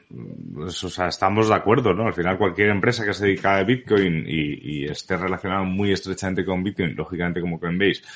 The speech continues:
y que cotice en bolsa, pues habrá que analizar también cuál es, cuál es su negocio. Si el de Coinbase es ese, eh, vender y comprar criptomonedas, lógicamente en momentos de volatilidad son buenas. O sea que dentro de,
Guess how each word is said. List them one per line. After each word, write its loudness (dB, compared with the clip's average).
y 0
que 2
cotice 0
en 2
bolsa, 2
pues 2
habrá 4
que 4
analizar 4
también 0
cuál 0
es, -6
cuál 4
es 6
su -2
negocio. 2
Si -10
el -4
de -6
Coinbase 0
es -4
ese, -4
eh, -6
vender -2
y -2
comprar -4
criptomonedas, 0
lógicamente -2
en 0
momentos 0
de 0
volatilidad 2
son -2
buenas. -2
O -8
sea -2
que 0
dentro 2
de, 4